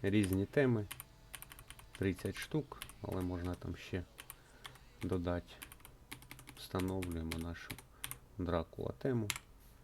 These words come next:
І ось всі процеси. Споживання процесора,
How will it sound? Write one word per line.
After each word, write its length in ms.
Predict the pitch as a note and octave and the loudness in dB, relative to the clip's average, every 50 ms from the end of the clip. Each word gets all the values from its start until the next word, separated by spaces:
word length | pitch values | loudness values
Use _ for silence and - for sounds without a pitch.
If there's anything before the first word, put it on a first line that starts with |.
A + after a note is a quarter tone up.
| - - - - - - - - - - - - - - - - - - - - - - - - - - - - - - - - - - - - - - - - - | -20 -20 -20 -20 -20 -20 -20 -20 -20 -20 -20 -20 -20 -20 -18 -18 -18 -18 -18 -20 -20 -18 -16 -14 -14 -14 -16 -16 -20 -20 -20 -20 -20 -20 -20 -20 -20 -20 -20 -8 -6
І 220 | - - - B2+ A#2+ - - - - - - | -4 -2 0 -2 -2 -4 -8 -14 -18 -10 -4
ось 380 | F#2+ F#2+ G2 F#2+ - - - - - - - | 0 2 2 2 0 -2 -8 -12 -14 -14 -12
всі 220 | - - - G#2+ | -10 -4 -2 -2
процеси. 680 | F#2 - - G#2 G#2+ - - D#3+ D#3+ D#3+ - - A#2 A2 - - - - - - - - - - - - - - - - - - - - - - - - - - - - - - - - | -2 0 0 -2 0 4 4 6 6 4 2 -2 -2 -2 -4 -6 -14 -20 -20 -16 -16 -16 -16 -16 -18 -20 -20 -18 -16 -16 -16 -16 -16 -18 -20 -20 -20 -20 -20 -20 -20 -20 -20 -20 -20 -20
Споживання 720 | - - - G#2 E2+ E2+ G2+ G2 F#2+ F#2 F2 F2 F2 F2+ | -20 -4 -2 0 2 4 6 6 6 6 6 4 2 2
процесора, 760 | - - A2 B2 - - D#3+ D3 B2+ - - A2 G2+ G#2 G2 | 2 0 0 2 6 8 8 8 6 4 2 2 2 2 -2